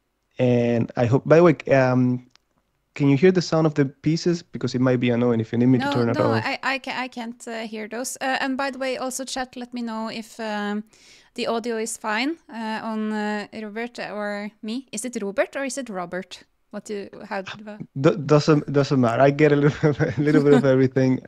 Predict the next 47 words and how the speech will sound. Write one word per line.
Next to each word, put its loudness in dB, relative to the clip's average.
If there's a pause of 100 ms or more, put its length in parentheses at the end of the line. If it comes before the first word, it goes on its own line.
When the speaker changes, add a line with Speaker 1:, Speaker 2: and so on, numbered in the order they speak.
Speaker 1:
so -2
don't 0
worry. -2
Speaker 2:
Okay, -6 (160)
okay. -14 (300)
But, 6
uh, 4
Speaker 1:
Um, 2
Speaker 2:
but, 4
Speaker 1:
s- -4
Speaker 2:
but, -20
but -6
first, -4
be-, -14 (100)
before -8
we -6
dive -6
into -10
it, -12 (140)
uh, -6
could -10
we -6
define -6
what -8
is -10
a -12
pawn -16
break? -12 (960)
Speaker 1:
Exactly, 4
that's 6
where 8
I 8
was 2
going. 2
So 2
I 6
wanted 4
to 0
Speaker 2:
Yes. -8
Speaker 1:
start 4
with 0
this 4
one 4
because 0
it's -2
a 2
very 2